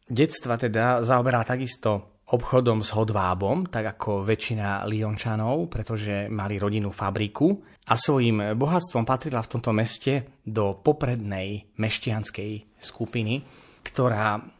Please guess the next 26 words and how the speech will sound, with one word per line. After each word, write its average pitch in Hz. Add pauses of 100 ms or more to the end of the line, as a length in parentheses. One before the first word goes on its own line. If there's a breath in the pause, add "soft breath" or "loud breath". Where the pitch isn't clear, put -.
(320)
mala 117
svoju 107
veľkú 101
prestíž. - (680)
Jej 165
detstvo 131
teda 131
bolo 123
veľmi 120
poznačené 117 (320)
práve 113
tým 104
priemyselným 117
životom 117
a 120
dokonca 113 (320 loud breath)
ako 107
dievča 127
z 113
bohatej 110
rodiny 107 (400 loud breath)
mala 107
predstavu 110
o 107
svojom 104
živote 101